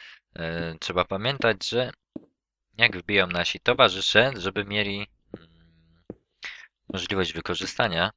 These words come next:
naszych okularów, zobaczyć nasze, okej.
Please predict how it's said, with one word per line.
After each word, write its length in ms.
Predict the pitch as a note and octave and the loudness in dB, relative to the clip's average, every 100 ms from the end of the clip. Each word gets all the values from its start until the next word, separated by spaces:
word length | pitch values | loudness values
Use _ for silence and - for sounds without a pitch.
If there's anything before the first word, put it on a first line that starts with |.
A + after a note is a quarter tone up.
| _ _ _ _ - - _ _ _ - | _ _ _ _ -18 -18 _ _ _ -10
naszych 320 | F2 - - | -4 -4 -4
okularów, 680 | E2 - E2+ E2+ G2+ - - - - - | -8 0 2 2 0 -6 -14 -18 -18 -14
zobaczyć 420 | E2 E2 - - | -6 -4 -4 -8
nasze, 240 | E2+ - - | -4 -4 0
okej. 560 | G2 G#2 - F2+ D#2+ | 4 4 4 4 4